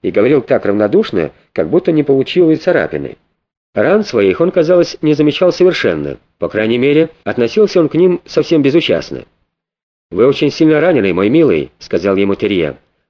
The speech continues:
«Можете ли вы попытаться дойти до джунглей? Японцы, вероятно, очень скоро вернутся обратно». «Конечно могу», — вскричал Билли Байерн. «Идемте». Он подбежал к окну и перемахнул через него.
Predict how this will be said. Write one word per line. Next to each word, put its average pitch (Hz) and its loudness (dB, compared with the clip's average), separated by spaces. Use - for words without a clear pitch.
«Можете 170 0
ли 156 4
вы 156 2
попытаться 151 0
дойти 143 2
до 143 2
джунглей? 82 -2
Японцы, 147 0
вероятно, 151 2
очень 143 0
скоро 156 0
вернутся 147 2
обратно». 87 -2
«Конечно 127 0
могу», — 151 0
вскричал 131 -2
Билли 127 0
Байерн. 113 -2
«Идемте». 107 0
Он 147 0
подбежал 135 0
к - -4
окну 185 0
и 220 0
перемахнул 165 0
через 85 -6
него. 73 -4